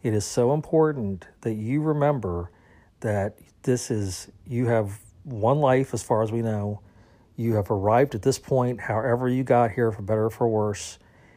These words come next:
And now you're poised to continue on the path of future success, hopefully built on the steps you've taken to get here. Or if you found yourself here at a low point,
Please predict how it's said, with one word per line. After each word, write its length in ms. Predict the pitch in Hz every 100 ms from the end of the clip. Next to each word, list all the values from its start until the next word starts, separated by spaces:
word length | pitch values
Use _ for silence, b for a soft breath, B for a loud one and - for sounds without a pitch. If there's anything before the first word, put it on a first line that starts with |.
| b -
And 220 | 117 107
now 720 | 104 117 123 113 104 104 104 -
you're 240 | 139 113 107 _ _ -
poised 760 | 147 156 110 95 92 - -
to 460 | - 117 101 101 - -
continue 600 | - 117 - 139 156 151
on 120 | 135 117
the 80 |
path 320 | 104 123 117 113
of 140 | 92
future 440 | - - 170 - 123
success, 680 | - - - 92 101 - - b b b b b b b
hopefully 440 | - 135 123 131 113
built 260 | 107 113
on 200 | 123 110
the 60 | 113
steps 340 | - 113 107
you've 100 | 113
taken 260 | - 110 101
to 60 |
get 220 | 98 143 156
here. 380 | 95 87 98 b b b b b _
Or 440 | - 123 113 123 147 - -
if 220 | 104 123
you 80 | 120
found 280 | 123 117
yourself 420 | 117 - 113 107 -
here 340 | 120 107 104
at 140 | 120
a 40 | 101
low 240 | 98 170
point, 460 | - - 92 101